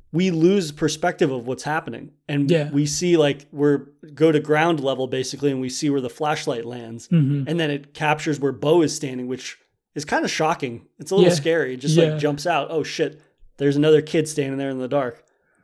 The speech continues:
Speaker 1: But it doesn't focus on the visual of the violence that's happening or the scuffle,
Speaker 2: Yeah.
Speaker 1: but it is focusing on the sound of it.
Speaker 2: Yeah.
Speaker 1: And I think, again, it's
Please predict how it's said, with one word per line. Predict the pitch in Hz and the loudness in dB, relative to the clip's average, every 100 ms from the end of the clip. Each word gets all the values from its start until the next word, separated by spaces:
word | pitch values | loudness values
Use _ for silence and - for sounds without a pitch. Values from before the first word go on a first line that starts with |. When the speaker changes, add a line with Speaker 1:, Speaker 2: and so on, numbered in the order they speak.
| _ _ | _ _
Speaker 1:
But | 147 147 139 143 _ _ _ _ _ _ | 2 4 0 -4 _ _ _ _ _ _
it | 170 135 | -4 2
doesn't | 170 180 214 | 2 2 -2
focus | - 180 180 196 180 | 2 2 4 0 -2
on | - 147 143 143 143 - _ _ | -4 -2 0 0 -2 -6 _ _
the | - 135 | -8 -6
visual | 113 139 156 175 170 175 | 0 2 2 4 4 4
of | 170 151 | 0 -2
the | 143 | -4
violence | 143 139 165 175 165 | -2 -2 0 -4 -6
that's | 180 | -6
happening | 196 196 208 214 | -4 -4 -4 -4
or | 151 | -4
the | 120 | -4
scuffle, | - - 135 - 202 - _ _ | -10 -6 -8 -4 -6 -6 _ _
Speaker 2:
Yeah. | - 156 | -4 0
Speaker 1:
but | 147 160 | 4 4
it | 156 | 6
is | 202 | 4
focusing | - 202 185 151 175 | 6 2 2 0 2
on | 151 | 0
the | 123 | -2
sound | - 156 156 156 | -4 -2 -2 -2
of | 120 123 | -4 -10
it. | - | -10
Speaker 2:
Yeah. | - 151 143 131 131 | 2 4 4 0 -2
Speaker 1:
And | 160 | 0
I | |
think, | 156 202 151 - - | 2 0 -4 -10 -6
again, | 160 185 156 | 2 2 2
it's | 127 - | -2 -6